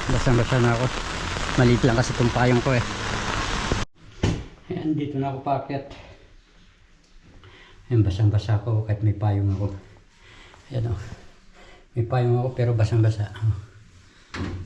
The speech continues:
Sa lakas ng ulan at hangin. Nagkaroon ng hangin bandang... bandang, kaya kahit, kaya kahit may payong, basang-basa pa rin ako.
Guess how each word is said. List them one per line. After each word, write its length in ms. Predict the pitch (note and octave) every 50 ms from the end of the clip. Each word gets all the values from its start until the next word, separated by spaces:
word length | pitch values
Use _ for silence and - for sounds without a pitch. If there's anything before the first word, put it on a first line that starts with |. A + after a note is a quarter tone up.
| - - - - - - - - -
Sa 160 | - - G#2
lakas 320 | G#2 G#2 - - - - A2+
ng 400 | A2+ G#2+ G#2 G#2 G#2 G#2+ A2 G#2+
ulan 320 | G#2+ A#2+ A#2 A2+ A#2 A#2+
at 160 | A2+ G#2 F#2 - - - A2+
hangin. 400 | A#2 A#2+ A#2+ A2+ G#2+ - - - - - - - - -
Nagkaroon 320 | - B2 A2+ C#3+ C#3 C#3
ng 160 | C#3 C3 B2+ C3
hangin 240 | B2+ C3 C#3 C#3+
bandang... 480 | C3+ B2+ B2 B2 B2 A#2+ B2 B2 A#2+ A#2 - - - - - - - - - - - - - - _ _ _ _ - - A#2
bandang, 240 | A2+ A2 A2 A#2 - A#2
kaya 160 | A#2+ A#2+ A#2
kahit, 320 | G2 F#2 A2+ G#2 - - G2 -
kaya 160 | - C#3 C#3 C3+
kahit 400 | C3 - - C3 B2+ B2 - D#3
may 160 | D#3+ - -
payong, 400 | D#3 C#3+ C3+ A#2+ A#2 A2+ A#2+ A#2 - - - - - - - - - - - - - -
basang-basa 480 | D3+ - - C#3 C3 A#2+ A#2 - - B2 -
pa 80 | - A2
rin 160 | A2+ A2+ A#2+
ako. 160 | - - A2